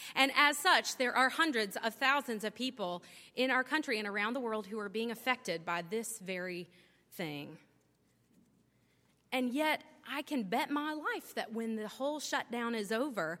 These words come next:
someone is going to want gratitude or recognition or credit or probably a very nice long vacation for all the work that they did to end the shutdown.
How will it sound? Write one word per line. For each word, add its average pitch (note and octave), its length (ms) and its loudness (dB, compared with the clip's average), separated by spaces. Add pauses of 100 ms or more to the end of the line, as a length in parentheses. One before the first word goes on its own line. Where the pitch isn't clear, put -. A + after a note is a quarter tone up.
(240)
someone A3+ 720 -2
is A#3 100 -4
going G3 300 -6
to A3+ 80 -10
want G#3 280 -8
gratitude C4+ 640 -2 (100)
or D4 160 -2
recognition F3 720 -8 (160)
or D#4+ 100 -4
credit F3+ 400 -2 (240)
or F4 140 -2
probably D#4+ 580 2
a A3 60 2
very G#3+ 320 2
nice A3 400 0
long G3+ 320 -2
vacation E3 880 -4
for F#3 260 -6
all F#3+ 220 0
the C#4 100 0
work F#3+ 280 -6
that E3 140 -6
they F#3 180 -4
did E3+ 320 -4
to - 160 -14
end E3+ 240 -6
the F3 40 -6
shutdown. D#3 720 -8